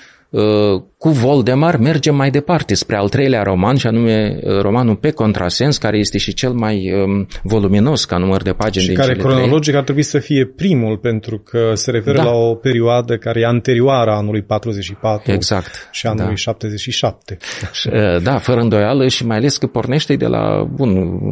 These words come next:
Speaker 1: copilăria lui A-, vorbim aici despre Alex von Randa, care este așa, să-mi amintesc foarte exact, uh, fratele Martei,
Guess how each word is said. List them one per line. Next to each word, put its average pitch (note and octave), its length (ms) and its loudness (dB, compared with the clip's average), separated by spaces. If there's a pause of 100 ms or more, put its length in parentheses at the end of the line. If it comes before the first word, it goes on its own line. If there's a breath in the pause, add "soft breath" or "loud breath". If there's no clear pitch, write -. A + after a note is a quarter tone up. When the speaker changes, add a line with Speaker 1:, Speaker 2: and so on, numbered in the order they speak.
(140)
Speaker 1:
copilăria G2+ 840 0 (300 loud breath)
lui G2 120 0
A-, G#2+ 100 -2 (120)
vorbim G#2+ 680 0 (180)
aici A#2 340 -2
despre G#2 320 -4
Alex G2+ 300 -2
von G2+ 200 0
Randa, F2+ 500 -2 (280 loud breath)
care G2+ 180 -2
este G2 460 -2 (840 loud breath)
așa, G2 260 -2
să-mi F#2+ 200 0
amintesc G2+ 380 2
foarte G2+ 340 -2 (220)
exact, G#2+ 540 -2
uh, G2 260 2
fratele A2+ 800 0
Martei, G2+ 640 -2